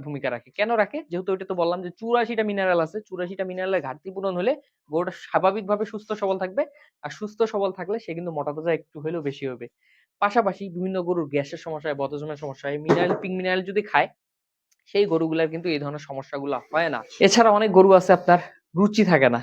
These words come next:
এই পিঙ্ক মিনারেল খেলে আপনার রুচিও চলে আসে। অনেক গরু আছে ঠিক সময় হিটে আসে না, বকনা গরু অথবা গাভী গরুকে পিঙ্ক মিনারেল খাওয়ালে ঠিক সময় হিটে আসে, অর্থাৎ মিনারেলের ঘাটতিজনিত যত প্রকার সমস্যা, সব সমস্যার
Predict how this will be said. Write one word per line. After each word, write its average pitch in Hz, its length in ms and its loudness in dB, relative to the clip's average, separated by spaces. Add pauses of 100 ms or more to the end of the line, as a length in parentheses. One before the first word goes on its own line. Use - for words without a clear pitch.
(120)
এই 147 100 4
পিঙ্ক 180 160 6
মিনারেল 185 340 8 (100)
খেলে 185 240 12
আপনার 175 260 6
রুচিও 185 340 8
চলে 190 240 12
আসে। 175 140 0 (280)
অনেক 190 220 6
গরু 190 220 10
আছে 180 200 4
ঠিক 185 180 -2
সময় 180 240 8
হিটে 151 180 8 (100)
আসে 175 200 2
না, 175 40 4 (400)
বকনা 147 380 6
গরু 180 180 4
অথবা 170 220 4
গাভী 139 220 6
গরুকে 170 300 2
পিঙ্ক 170 200 0
মিনারেল 170 360 6
খাওয়ালে 170 280 8 (420)
ঠিক 175 180 -2
সময় 180 220 8
হিটে 170 260 8
আসে, 165 220 0
অর্থাৎ 202 260 6 (120)
মিনারেলের 233 640 8 (120)
ঘাটতিজনিত 175 760 2 (180)
যত 143 220 6 (140)
প্রকার 180 260 6 (120)
সমস্যা, 123 320 0 (140)
সব 160 160 8 (140)
সমস্যার 151 360 4